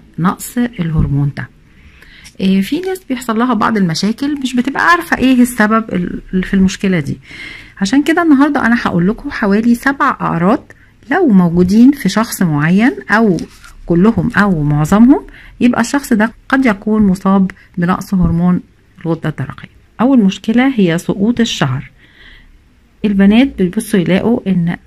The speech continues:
فجأة كده انا شعري عمال ينزل بغزارة، إيه، حواجبي بقت خفيفة جدًا،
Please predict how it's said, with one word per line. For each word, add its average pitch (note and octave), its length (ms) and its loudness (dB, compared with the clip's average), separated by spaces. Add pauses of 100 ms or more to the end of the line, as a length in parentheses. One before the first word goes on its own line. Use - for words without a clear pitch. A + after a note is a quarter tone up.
فجأة A3 260 -2
كده G#3 340 -2 (220)
انا F#3+ 140 2
شعري A3 340 0
عمال G3 320 2
ينزل G3 340 4
بغزارة، F3+ 600 0 (320)
إيه، F#3 220 2
حواجبي G#3 460 0
بقت G3 420 -2 (340)
خفيفة G3 480 -2
جدًا، G3+ 480 2